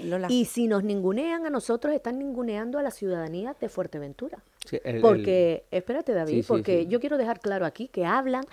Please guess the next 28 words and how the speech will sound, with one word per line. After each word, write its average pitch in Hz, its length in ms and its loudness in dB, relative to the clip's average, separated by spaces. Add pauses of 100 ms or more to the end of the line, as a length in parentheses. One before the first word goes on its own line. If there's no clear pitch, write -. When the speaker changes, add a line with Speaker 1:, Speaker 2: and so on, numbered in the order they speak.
(200)
Speaker 2:
de 208 240 4
que 214 140 0
no 247 280 0
es 311 300 -4 (240)
un 262 160 4
gobierno 220 560 4
legítimo 180 720 0 (180)
el 196 140 -2
del 190 120 2
Cabildo 190 380 0
de 214 100 0
Fuerteventura. 160 760 -4 (220)
Y 143 100 -10
yo 147 120 -10
digo, 127 140 -12
bueno, 196 320 -6 (520)
resulta 202 400 -2
que 170 60 -4
está 185 140 -4
gobernando 208 540 -2
la 156 100 -2
fuerza 190 400 -4
más 240 400 0
votada, 196 440 -2
que - 100 -6
es 156 60 -6
Coalición 165 440 -6
Canaria, 226 520 -6